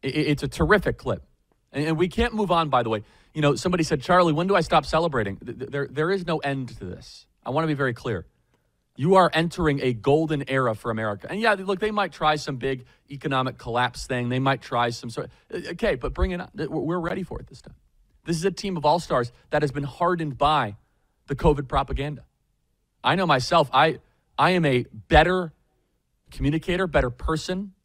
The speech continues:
I am wiser because of what I went through through covid. And yeah, a lot of people died.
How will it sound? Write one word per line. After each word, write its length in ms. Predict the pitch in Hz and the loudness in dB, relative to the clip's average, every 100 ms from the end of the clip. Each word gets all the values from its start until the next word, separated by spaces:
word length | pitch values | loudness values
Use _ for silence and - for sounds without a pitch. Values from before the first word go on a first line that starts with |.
| _ _ _ _ - | _ _ _ _ -2
I 180 | 127 | 0
am 280 | 127 113 107 | 2 0 -4
wiser 540 | 104 110 147 185 147 127 | -2 4 6 6 2 -2
because 460 | 123 117 180 143 | -4 0 4 4
of 80 | 135 | 2
what 100 | 135 | 0
I 40 | 131 | 0
went 200 | 135 131 | 0 -4
through 140 | 139 | -8
through 140 | 135 | -10
covid. 300 | 127 180 - - _ _ _ _ _ _ _ _ _ _ _ | -8 -8 -8 -20 _ _ _ _ _ _ _ _ _ _ _
And 140 | - 131 | -10 -6
yeah, 80 | 123 | -2
a 80 | 120 | 0
lot 400 | 123 160 196 185 | 2 6 6 6
of 80 | |
people 280 | - 175 147 | 2 -4 -2
died. 340 | 135 165 123 | -2 0 -2